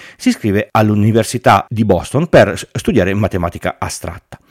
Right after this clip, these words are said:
Ma quando vede un annuncio all'M I T, proprio lui, il Massachusetts Institute of Technology, dove si cercavano programmatori per lavorare al sistema antimissilistico S-, sage, si candida.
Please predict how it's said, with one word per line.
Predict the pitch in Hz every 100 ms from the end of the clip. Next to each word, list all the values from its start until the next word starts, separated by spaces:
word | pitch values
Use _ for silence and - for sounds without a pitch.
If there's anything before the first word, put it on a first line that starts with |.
| _ - - -
Ma | 101
quando | - 101 101
vede | 135 113 101
un | 107
annuncio | 95 120 139 - 95 -
all'M | 101 104 123
I | 104
T, | 95 110 147 _ _
proprio | - 104 92
lui, | 90 87 127 -
il | 101 95
Massachusetts | 95 90 95 101 92 95 - _ _
Institute | - 107 104 92 -
of | - 101
Technology, | 82 92 - 87 82 87 135 - - -
dove | 113 95
si | 92
cercavano | 101 101 127 113 95 95
programmatori | - 92 87 87 139 127 92
per | 90 104 -
lavorare | 92 90 90 107 98
al | 87 90
sistema | - - 113 95 -
antimissilistico | 104 107 98 95 - 110 120 - 92 95 -
S-, | - - - _
sage, | - - 87 87 85 156 -
si | -
candida. | - 82 82 85 90